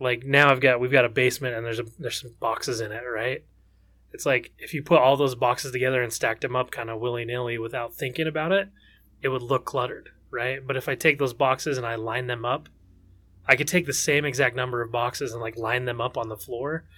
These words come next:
and maybe not stack 'em as high and spread 'em out, and then it just wouldn't look as cluttered,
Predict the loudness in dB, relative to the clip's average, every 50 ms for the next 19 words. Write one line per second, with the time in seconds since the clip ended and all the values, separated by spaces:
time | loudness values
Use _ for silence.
0 | -20 -16 -8 -6 -4 0 0 2 2 0 0 -2 -2 -2 -2 0 0 -2 -2 -2
1 | -8 -8 -8 -6 0 2 2 4 4 2 0 -2 -6 -6 -4 -4 -2 -2 -2 -2
2 | -4 -4 -4 -6 -8 -10 _ _ _ -20 -20 -18 -10 -4 -2 0 0 2 0 0
3 | -2 -4 -6 -4 -4 -4 -4 -4 -4 -6 -8 -8 -8 -10 -10 -10 -8 -8 -8 -8
4 | -10 -14 -18